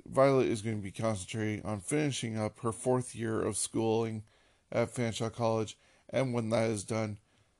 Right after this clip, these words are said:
she's looking to get back into the wrestling ring. So we wish her all the best in her education and look forward to seeing her step into the ring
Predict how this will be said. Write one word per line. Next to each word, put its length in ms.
she's 380
looking 280
to 140
get 200
back 280
into 180
the 260
wrestling 520
ring. 260
So 160
we 80
wish 240
her 260
all 160
the 80
best 520
in 140
her 360
education 800
and 80
look 120
forward 340
to 60
seeing 260
her 100
step 340
into 300
the 80
ring 380